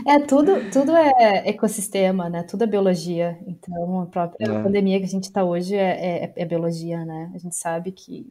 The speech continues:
Speaker 1: tudo
Speaker 2: É.
Speaker 1: pode ser explicado com ciência. E, inclusive, vocês estão fazendo um ótimo trabalho, puxar saco um pouquinho aí, de, de,
Speaker 2: <laughs> É,
Speaker 1: de
Speaker 2: vai.
Speaker 1: falar sobre a questão do coronavírus, da pandemia, de tentar explicar, né, o que, que, como que a gente chegou até aqui, como que a gente pode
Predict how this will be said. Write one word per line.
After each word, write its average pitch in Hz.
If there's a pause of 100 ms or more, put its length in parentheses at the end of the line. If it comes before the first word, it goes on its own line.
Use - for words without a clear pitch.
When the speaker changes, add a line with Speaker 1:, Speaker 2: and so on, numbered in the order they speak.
Speaker 1:
tudo 196
Speaker 2:
É. -
Speaker 1:
pode -
ser 202
explicado 190 (400)
com 208
ciência. 190 (460)
E, 180
inclusive, 190
vocês 196
estão 190
fazendo 190
um -
ótimo 185
trabalho, 185
puxar 196
saco 175
um 190
pouquinho 190
aí, 180 (100)
de, 196
de, 208
Speaker 2:
<laughs> 131
É, 123
Speaker 1:
de -
Speaker 2:
vai. -
Speaker 1:
falar 196
sobre 202
a 196
questão 196
do 202
coronavírus, 190
da 185
pandemia, 185
de 190
tentar 190
explicar, 185
né, 180
o -
que, -
que, -
como 196
que -
a 170
gente 185
chegou 185
até 185
aqui, 190
como 185
que 185
a 175
gente 185
pode 180